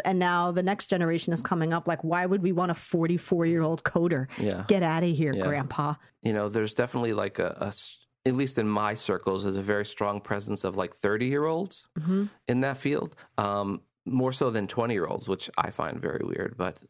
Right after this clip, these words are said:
Speaker 2: a lot of tutorial, it's funny because the, one of the running gags on, in the community is that, you know, I'm trying to learn a new technique or something new, and I'll jump on YouTube and research it, and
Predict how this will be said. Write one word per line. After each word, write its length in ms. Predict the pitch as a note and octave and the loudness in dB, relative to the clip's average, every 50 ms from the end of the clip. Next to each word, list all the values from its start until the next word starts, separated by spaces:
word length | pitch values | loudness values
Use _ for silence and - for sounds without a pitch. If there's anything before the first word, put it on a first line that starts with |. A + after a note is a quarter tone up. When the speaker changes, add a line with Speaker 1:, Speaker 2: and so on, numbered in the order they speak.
| _ _ - | _ _ -2
Speaker 2:
a 40 | G2+ | 0
lot 260 | G2+ G#2 G#2+ A2 G#2+ | 0 0 0 0 0
of 200 | G#2 F#2+ - - | -2 -4 -6 -8
tutorial, 480 | - A2+ - - A2+ G#2+ G#2+ A2 G2+ | -8 -8 -4 0 0 0 2 0 0
it's 180 | G2+ G2+ - - | -2 -2 -4 -2
funny 280 | - - B2 A#2+ G#2+ G2 | -2 0 0 0 0 0
because 300 | F#2+ F#2 - A2 F#2+ G2+ | 0 0 0 -2 0 0
the, 80 | F#2 | 0
one 160 | F#2 G2+ A2 | 0 0 0
of 80 | G#2+ F#2+ | 0 -2
the 100 | F#2 F#2 | 0 0
running 280 | G2+ G2+ G2 G2 G2 F#2 | 0 0 0 0 0 0
gags 360 | G#2+ G2 F#2 F#2+ F#2+ G2+ G2+ | 0 0 0 -2 -4 -4 -4
on, 220 | G2 F2+ E2+ F2 - - - _ _ - | -4 -4 -4 -6 -8 -12 -20 _ _ -2
in 180 | A2 G#2+ G#2 | 0 0 0
the 60 | G2+ F#2+ | 0 -2
community 600 | - - A2 A2+ A#2+ B2 A#2 G#2 F#2+ F#2+ G2 G2 | -2 -2 0 0 2 0 0 0 0 0 2 0
is 160 | F#2+ F#2+ - | 0 -2 -2
that, 380 | - - F#2+ F#2+ F2+ - - _ _ _ _ | -2 -2 -2 -2 -4 -6 -10 _ _ _ _
you 140 | - G#2+ G2+ | -4 -2 0
know, 380 | F2+ F2 F2 E2+ E2 - - - _ _ _ _ - | 0 0 0 -2 -4 -6 -10 -14 _ _ _ _ -2
I'm 160 | G2 G#2+ G#2 | -2 -2 -2
trying 220 | - C3+ A#2+ G#2+ G#2+ | -2 -2 -2 -2 -2
to 100 | A2 G2+ | 0 0
learn 240 | G#2 G#2 G2+ G2+ | 0 0 0 0
a 40 | G2+ | 0
new 140 | G#2 G#2+ G#2 | 0 0 0
technique 460 | - - G#2 - - G#2 G#2+ G#2+ - | -2 -4 -4 -2 0 -2 -2 0 -2
or 40 | G2 | -2
something 400 | - - G2+ F#2 F#2+ F#2+ G2 G2 | -2 -2 -2 -2 -2 0 0 2
new, 200 | G2 G2 G2 G2 | 2 2 0 0
and 100 | F#2+ F#2+ | 0 0
I'll 200 | F#2 E2+ C#2 - - - - - | -2 -2 -6 -8 -12 -18 -20 -4
jump 260 | - - F2+ F#2+ F#2+ G2 | -2 -2 -2 0 0 0
on 180 | F#2+ F#2+ G2+ | 0 2 0
YouTube 420 | A2 B2 B2+ - D3 C#3 C3 A2+ A2 | 0 -2 0 0 0 0 2 2 0
and 200 | F#2+ - - - _ _ _ - | 0 -2 -4 -6 _ _ _ -4
research 400 | - A2+ - - B2 A#2+ - - | -2 -2 0 0 0 0 0 0
it, 80 | A2+ - | 0 0
and 220 | G2+ G2 F2+ | 0 0 -2